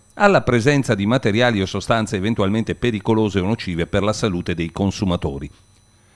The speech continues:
In un negozio sono stati anche sequestrati duecento chili di cibo per animali scaduto addirittura dal duemiladiciannove. A Concordia Sagittaria le Fiamme Gialle del gruppo di Porto Gruaro hanno trovato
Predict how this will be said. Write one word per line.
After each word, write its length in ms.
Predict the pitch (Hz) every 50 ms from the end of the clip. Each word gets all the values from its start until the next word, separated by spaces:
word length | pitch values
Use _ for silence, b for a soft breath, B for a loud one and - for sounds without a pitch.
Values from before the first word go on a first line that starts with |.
| b b b -
In 100 | 101 101
un 100 | 107 110
negozio 440 | 117 117 107 131 147 160 - - 143
sono 220 | - - 101 95
stati 280 | - - 107 98 - 104
anche 200 | 110 107 - 98
sequestrati 560 | - 101 82 110 107 - 139 139 135 - 117
duecento 480 | 92 95 95 90 - 135 135 123 110
chili 220 | 98 - 135 120 101
di 100 | 90 87
cibo 300 | - - 139 123 113 98
per 160 | - 104 98
animali 520 | 104 107 107 113 117 117 113 113 117 113
scaduto 460 | 107 - - 104 98 107 131 131 - 123
addirittura 500 | 107 104 98 95 101 - 139 147 143 127
dal 160 | 107 104 101
duemiladiciannove. 1120 | 95 98 98 101 117 135 143 131 113 110 117 - - 120 117 113 92 71 69 73 73 - b b b b b b b b b
A 100 | b -
Concordia 460 | - - 95 92 - 120 127 117 107 101
Sagittaria 640 | - - 101 90 117 117 - 160 165 151 131 107
le 80 | 98 92
Fiamme 320 | - 104 107 113 113 104
Gialle 280 | 92 113 113 117 113 95
del 140 | 87 90
gruppo 340 | 85 87 110 123 113 - 101
di 120 | 87 85 78
Porto 320 | - 117 127 123 - 98
Gruaro 340 | 90 104 123 135 139 135 120
hanno 160 | 104 104 95
trovato 420 | - 101 110 123 127 - 117 92